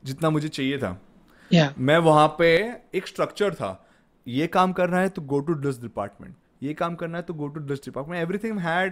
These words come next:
Speaker 1: its, everything had its specific role and specific duties।
Speaker 2: Yeah।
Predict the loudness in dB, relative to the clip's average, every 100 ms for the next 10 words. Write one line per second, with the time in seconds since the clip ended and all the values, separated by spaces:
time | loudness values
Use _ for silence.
0 | -4 -8 -8 -18 -4 -2 -2 -2 0 0
1 | -2 -4 -6 -6 -6 -6 -2 -2 -2 -6
2 | -8 -10 -8 4 8 10 8 6